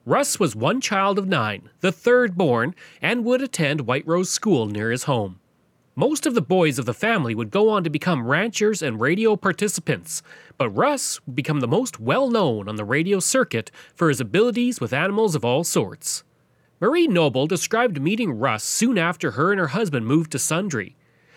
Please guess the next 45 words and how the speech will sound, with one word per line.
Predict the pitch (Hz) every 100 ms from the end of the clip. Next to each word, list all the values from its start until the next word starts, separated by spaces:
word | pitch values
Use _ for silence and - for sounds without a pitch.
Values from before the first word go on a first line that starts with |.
| -
Sundre | - 226 247 175
at | -
the |
time | - 156 135
had | 120 107
no | 147
sidewalks | 139 - 185 156 113 113 -
in |
the | 110
nineteen | 117 117 - 104
fifties, | 214 220 190 190 - - _ _
and | 160 156
Noble | 226 285 262
would | 175
walk | 127 180 226
on | 233
the | 220
street | - 147 135
where | 127 135
her | 143
footing | - 254 165 113
was | 113
better. | 107 151 180 104 - _ _ _ _ -
That | 233 196
was | 131 120
when | 151
she | 135 123
saw | - 170 214
a | 226
man | 175 120 127
riding | 101 104 110 160
a |
horse | 175 220 170 165
with | 180 214
a |
coyote | - 233 254 226 127 160
perched | - 127 - 135
on | 135
its | 170
withers. | 202 123 101 92 - - _ _ _ -
That | 269
man | 170 131 127
was | 160 208
Russ | 143 113
Greenwood. | - 151 117 95 98 -